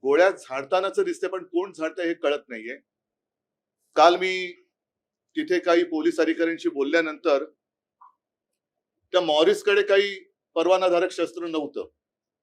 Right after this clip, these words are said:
पण त्यांनी जो एक, अ, माणूस स्वतःचा बॉडीगार्ड म्हणून ठेवला होता, आता त्याला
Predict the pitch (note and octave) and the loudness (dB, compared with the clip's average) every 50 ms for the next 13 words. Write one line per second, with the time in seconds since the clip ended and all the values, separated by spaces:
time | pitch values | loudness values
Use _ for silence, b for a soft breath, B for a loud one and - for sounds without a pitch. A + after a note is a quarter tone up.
0 | _ _ _ _ _ _ _ _ _ _ _ _ _ D#3+ E3+ F3+ E3 E3+ E3 D#3+ | _ _ _ _ _ _ _ _ _ _ _ _ _ -4 -2 0 2 4 4 4
1 | F3 G#3+ G#3+ F3+ F#3+ G3 G3 F#3+ F#3 F#3+ F3+ E3+ E3 D#3+ D3+ D3+ - _ _ B2+ | 4 2 0 0 2 2 2 0 0 0 0 0 0 0 -2 -6 -10 _ _ 0
2 | C3 C3+ D#3+ F#3 F#3+ F3 - - - _ _ _ _ D3 D3 - F3 E3+ E3+ F#3 | 2 2 4 2 2 0 -2 -6 -16 _ _ _ _ -8 -2 0 0 2 2 2
3 | E3+ - C#3 C#3 C#3 D#3+ E3 F#3 F#3+ G3+ G3 G3 F#3+ G3 F#3+ - - D#3 D3+ C#3 | 2 2 2 2 2 2 2 2 2 2 0 -4 -6 -6 -8 -8 -8 -4 0 2
4 | C3+ B2+ B2 B2 A#2 G2+ F#2 - - _ _ _ _ _ _ _ _ _ _ _ | 2 2 0 -2 -4 -4 -6 -6 -10 _ _ _ _ _ _ _ _ _ _ _
5 | _ _ _ _ _ _ _ _ _ - C3 C#3+ - F#3+ F#3 F#3 F#3 F3 F3+ G3 | _ _ _ _ _ _ _ _ _ -6 -4 0 2 2 2 4 4 4 6 6
6 | G3+ G3 G3 | 4 4 0